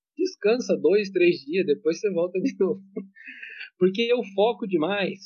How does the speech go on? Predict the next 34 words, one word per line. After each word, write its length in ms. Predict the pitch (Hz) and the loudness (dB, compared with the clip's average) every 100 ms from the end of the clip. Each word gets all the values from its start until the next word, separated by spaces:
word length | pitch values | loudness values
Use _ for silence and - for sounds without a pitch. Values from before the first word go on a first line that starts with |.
| - - | -16 -4
às 140 | 143 | 4
vezes 240 | 160 180 180 | 4 4 0
o 60 | |
cara 220 | - 175 170 | 0 2 2
já 140 | 170 | 2
tá 140 | 196 196 | 2 2
cansado, 500 | 202 190 165 180 185 | 0 2 0 0 -2
ele 160 | 175 | -2
quer 200 | 196 190 | -2 -2
treinar, 360 | 202 185 147 160 | -2 -2 -2 -8
ele 100 | 160 | -6
quer 120 | 165 | -8
manter 400 | 175 170 185 185 190 | -8 0 0 0 -2
planilha 500 | 180 165 147 170 156 | 0 2 4 4 4
e 80 | - | -2
tal. 260 | 151 156 - _ _ _ _ _ | -6 -6 -8 _ _ _ _ _
Ao 100 | 147 | 2
longo 180 | 165 196 | 4 4
desses 320 | 202 196 180 | 2 2 0
anos, 280 | 165 190 208 - 170 | 2 2 -2 -8 -4
né, 240 | 170 175 | 2 2
eu 60 | - | 0
tive 420 | 170 165 165 147 | -6 -4 0 2
orientação 520 | 160 160 156 - 165 | 2 0 -4 -6 -6
do 120 | 160 | -4
Hélio 200 | 160 160 - - | -2 -2 -6 0
Souza, 440 | 147 170 165 151 | 2 4 2 0
um 100 | 139 | 0
cara 240 | 151 151 | 0 2
que, 400 | 156 - 151 139 135 _ _ _ | 0 -6 -12 -12 -16 _ _ _
top 260 | 147 151 156 | 0 0 -2
de 200 | 139 147 | -18 -16
linha 280 | 143 151 147 | -14 -10 -8
aí, 180 | 156 | -8